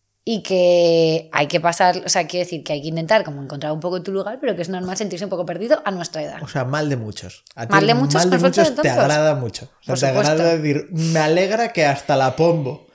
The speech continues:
Speaker 1: Y en el
Speaker 2: Que
Speaker 1: reino de los ciegos el tuerto es el rey.
Speaker 2: <laughs>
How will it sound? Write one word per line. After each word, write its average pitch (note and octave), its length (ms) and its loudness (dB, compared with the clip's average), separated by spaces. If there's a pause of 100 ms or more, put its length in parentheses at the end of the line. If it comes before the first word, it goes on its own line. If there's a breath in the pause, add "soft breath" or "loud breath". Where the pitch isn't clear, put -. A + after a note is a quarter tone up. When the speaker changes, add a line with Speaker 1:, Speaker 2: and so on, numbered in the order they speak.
(140)
Speaker 1:
Y A#3+ 160 0
en A3 100 4
el G#3 140 0
Speaker 2:
Que A3+ 40 4
Speaker 1:
reino C4 320 6
de B3 120 8
los A3+ 140 6
ciegos E4+ 300 6
el C4+ 80 8
tuerto G#3 220 4
es F#3 60 6
el E3 120 2
rey. E3+ 160 4
Speaker 2:
<laughs> - 1000 0